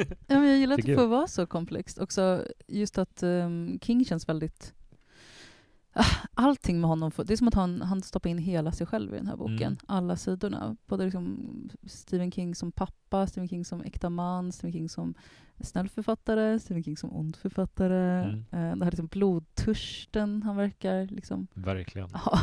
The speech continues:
Speaker 1: <laughs> i sig. Och det, det känns som att han försöker skriva ut det ur sitt system på något sätt.
Speaker 2: Ja.
Speaker 1: Att bara fläska på så mycket som möjligt.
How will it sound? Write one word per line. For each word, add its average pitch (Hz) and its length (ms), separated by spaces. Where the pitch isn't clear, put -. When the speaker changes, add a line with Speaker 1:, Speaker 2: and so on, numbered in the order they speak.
Speaker 1:
<laughs> 269 60
i 240 220
sig. 226 520
Och 208 80
det, 226 180
det 233 220
känns 240 180
som 240 60
att 220 60
han 226 140
försöker - 280
skriva 202 560
ut 269 320
det 160 280
ur 165 120
sitt - 300
system - 420
på - 100
något - 120
sätt. - 200
Speaker 2:
Ja. 98 300
Speaker 1:
Att 175 60
bara 175 100
fläska - 340
på 180 160
så - 120
mycket - 140
som 185 100
möjligt. 180 320